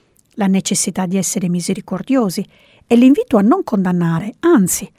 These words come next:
ad essere generosi, usando nel dare una misura pigiata, scossa, traboccante. Se pensiamo a quanto siamo naturalmente calcolatori nel metterci a disposizione,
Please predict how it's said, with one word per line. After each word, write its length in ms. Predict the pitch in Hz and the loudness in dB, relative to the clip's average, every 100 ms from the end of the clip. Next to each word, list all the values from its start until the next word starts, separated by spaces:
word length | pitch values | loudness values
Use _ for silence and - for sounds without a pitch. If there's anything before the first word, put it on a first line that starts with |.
| _ _ | _ _
ad 160 | 233 240 | -2 0
essere 380 | 339 - 208 185 | 0 0 -2 0
generosi, 680 | 196 214 226 311 165 196 170 _ _ | 0 0 2 2 0 -4 -6 _ _
usando 420 | - 240 302 220 180 | 0 2 4 2 2
nel 240 | 180 294 | 2 0
dare 400 | 294 302 349 381 - _ | 0 0 0 -2 -6 _
una 200 | - 226 | -2 0
misura 380 | 202 208 277 214 | 2 2 2 2
pigiata, 640 | - 196 214 185 - 202 | 0 -2 0 -2 -6 -12
scossa, 560 | - - - 214 - 226 | -10 -6 -4 -4 -6 -10
traboccante. 760 | - 220 196 - 202 190 254 - _ _ _ _ _ | -6 -4 -4 -8 -8 -8 -10 -20 _ _ _ _ _
Se 160 | - 214 | -2 0
pensiamo 480 | 202 196 - 226 196 | 2 0 2 2 2
a 80 | - | 0
quanto 500 | 277 254 196 180 185 | 2 4 2 -2 -4
siamo 420 | - 220 190 180 | -2 -2 0 -2
naturalmente 640 | 175 - - 185 226 233 | -4 -4 -2 0 0 -2
calcolatori 920 | 170 - 196 - 180 - 208 185 180 - _ _ | -6 -6 -6 -4 -8 -2 -2 0 -4 -8 _ _
nel 120 | 214 | 0
metterci 400 | 190 202 196 - | 2 2 -2 -4
a 40 | 196 | -6
disposizione, 920 | 185 - 185 175 - 247 196 170 | -6 -4 -4 -2 2 2 2 0